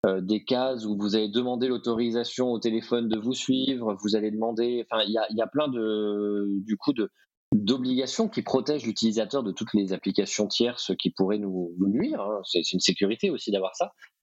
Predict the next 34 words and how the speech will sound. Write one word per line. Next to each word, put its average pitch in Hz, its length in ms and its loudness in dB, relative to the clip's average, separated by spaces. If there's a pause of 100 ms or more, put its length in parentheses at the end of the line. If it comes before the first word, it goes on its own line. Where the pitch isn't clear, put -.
(520)
Mais, 131 300 0
euh, 113 300 0
et 123 80 2
ce 120 100 -2
qui 151 180 2
rendrait, 143 400 0
du 127 120 -2
coup, 123 140 -2
très - 180 2
compliqué, 139 720 0 (340)
euh, 110 100 4
le 120 140 2
moment 143 220 -2
d'acceptation. 123 680 -2 (180)
Euh, 104 160 2
du 101 140 -4
coup, 151 80 2
il 151 60 2
y - 20 0
aurait 110 160 -2
plein 139 160 0
de 135 80 -4
messages 135 420 0
qui 123 100 0
apparaîtraient, 120 540 0
qui 123 160 -4
stresseraient - 520 0
peut-être 120 280 -2
la 110 120 0
personne 113 340 -4
qui 110 80 -2
emmènerait 104 300 0
le 101 40 0
défibrillateur, 101 400 -2